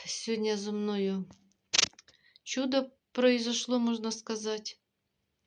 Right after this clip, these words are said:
Дякувати Богу, дякувати всім святим,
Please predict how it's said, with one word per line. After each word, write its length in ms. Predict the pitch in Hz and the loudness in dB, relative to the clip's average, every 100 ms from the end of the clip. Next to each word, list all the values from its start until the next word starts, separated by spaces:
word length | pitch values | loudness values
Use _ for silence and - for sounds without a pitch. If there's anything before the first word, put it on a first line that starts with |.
| - | -8
Дякувати 560 | 202 220 220 208 202 196 | -2 -2 -2 -6 -4 -4
Богу, 500 | 196 254 240 233 233 - _ _ - - - | 0 2 2 -2 -6 -20 _ _ -20 -20 -6
дякувати 540 | 208 233 233 202 202 | 0 0 0 -4 -2
всім 300 | 202 - 233 | -4 0 0
святим, 760 | 214 - 202 196 - 254 254 240 | -2 -4 -6 -4 2 2 2 -2